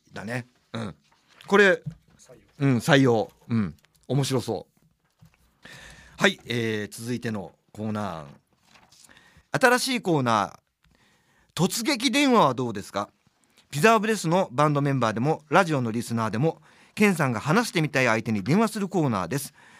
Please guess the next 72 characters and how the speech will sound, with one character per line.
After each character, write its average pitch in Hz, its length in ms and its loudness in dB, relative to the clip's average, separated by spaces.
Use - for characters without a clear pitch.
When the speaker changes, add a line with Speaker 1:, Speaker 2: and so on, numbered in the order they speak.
Speaker 1:
何 226 200 2
年 196 140 2
か 131 100 0
前 117 180 0
の 110 160 -4
オ 160 100 2
ー 196 40 4
ル 196 60 2
ナ 202 100 4
イ 185 40 0
ト 180 80 -2
ニ 175 100 0
ッ 160 60 -8
ポ 160 120 -2
ン 143 40 0
で 117 60 -2
も 101 100 -4
生 151 300 2
電 214 160 2
話 147 120 -2
し - 40 -8
て 180 120 -2
た 151 100 0
な 135 240 2
ぁ - 40 -8
と 196 140 0
懐 131 200 -6
か - 180 -2
し - 100 -6
く 127 100 -8
思 110 180 -2
い 104 60 -4
ま 131 120 0
す。 - 140 -10
私 196 300 -2
も 226 120 -2
ケ 196 120 -4
ン 165 80 -2
さ 127 100 -2
ん 127 60 -4
と 185 80 -4
話 143 220 -2
し - 40 -14
て 117 60 -6
み 104 80 -4
た 95 100 -6
い 92 80 -6
で 151 100 -2
す。 - 140 -12
ぜ 160 100 0
ひ - 260 -6
お - 80 -16
願 92 240 -12
い 82 60 -18
し - 180 -12
ま 170 100 2
す。 - 120 -6
ラ 117 140 0
ジ 147 120 0
オ 160 100 4
ネ 143 140 2
ー 110 40 0
ム 92 120 -4
チ - 140 -12
ョ 240 100 2
ン 269 80 2
ヒ 254 100 -2
ナ 233 100 2
さ 190 140 2
ん 160 80 2
か 143 100 2
ら。 120 140 -2